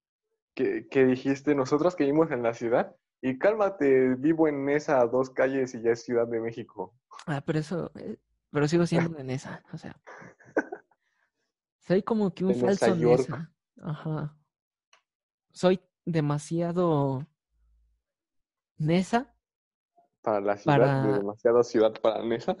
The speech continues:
Speaker 2: Exacto, exacto. Porque hablo bien chilango, hablo muy hacia arriba. O sea, me encanta porque en grabaciones individuales que yo tengo,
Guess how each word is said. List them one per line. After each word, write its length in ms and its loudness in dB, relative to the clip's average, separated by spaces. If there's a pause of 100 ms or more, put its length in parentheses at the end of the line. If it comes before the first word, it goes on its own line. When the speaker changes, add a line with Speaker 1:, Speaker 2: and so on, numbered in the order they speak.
(360)
Speaker 2:
Exacto, 500 -4
exacto. 520 -8 (1500)
Porque 220 -4
hablo 220 2
bien 200 0
chilango, 720 0
hablo 240 4
muy 260 0
hacia 340 -2
arriba. 300 -4
O 1300 -20
sea, 240 -12 (640)
me 80 2
encanta 340 2
porque 800 -2
en 180 -2
grabaciones 520 -2
individuales 480 0
que 100 -6
yo 120 -4
tengo, 340 -6